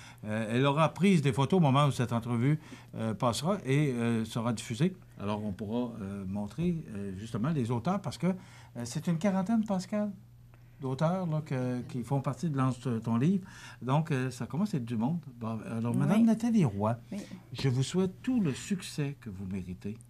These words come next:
Speaker 2: Ah, merci
Speaker 1: Et
Speaker 2: beaucoup.
Speaker 1: bravo de réaliser, je vous félicite de réaliser votre rêve. Et j'espère que vous aurez d'autres rêves comme ça, puis vous viendrez nous en parler.
Speaker 2: Oui, mais merci beaucoup
Speaker 1: C'est,
Speaker 2: de m'avoir
Speaker 1: euh,
Speaker 2: accueilli.
Speaker 1: ben, c'est un plaisir.
Speaker 2: Oui, oui.
Speaker 1: Donc, euh, triolo-, euh, trilogie,
Speaker 2: Trilogie.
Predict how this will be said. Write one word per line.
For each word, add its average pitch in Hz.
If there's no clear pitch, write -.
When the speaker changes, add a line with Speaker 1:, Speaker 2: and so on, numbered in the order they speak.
Speaker 2:
Ah, 196
merci 180
Speaker 1:
Et 123
Speaker 2:
beaucoup. 208
Speaker 1:
bravo 139
de 98
réaliser, 107
je 110
vous 117
félicite 139
de 117
réaliser 107
votre 110
rêve. 131
Et 98
j'espère 117
que 127
vous 127
aurez 117
d'autres 110
rêves 131
comme 113
ça, 170
puis 143
vous 107
viendrez 110
nous 110
en 104
parler. 185
Speaker 2:
Oui, 220
mais 226
merci 208
beaucoup 208
Speaker 1:
C'est, 240
Speaker 2:
de 220
m'avoir 208
Speaker 1:
euh, 202
Speaker 2:
accueilli. 202
Speaker 1:
ben, 147
c'est 92
un 82
plaisir. 196
Speaker 2:
Oui, 202
oui. 214
Speaker 1:
Donc, 175
euh, 131
triolo-, 180
euh, 135
trilogie, 165
Speaker 2:
Trilogie. 214